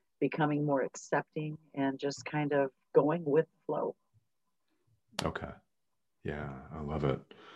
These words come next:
Speaker 2: I love it. And do you have special, special words or special suggestions for people that might be right on the edge? They know that this is going on, but maybe they're reluctant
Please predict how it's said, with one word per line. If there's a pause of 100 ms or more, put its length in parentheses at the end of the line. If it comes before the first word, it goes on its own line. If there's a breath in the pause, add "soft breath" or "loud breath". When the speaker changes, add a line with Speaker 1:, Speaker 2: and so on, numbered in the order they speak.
(220 loud breath)
Speaker 2:
I
love
it. (1040 loud breath)
And
do
you
have
special,
special
words
or
special
suggestions (260 loud breath)
for
people
that
might
be
right
on
the
edge? (300)
They
know
that
this
is
going
on,
but
maybe
they're
reluctant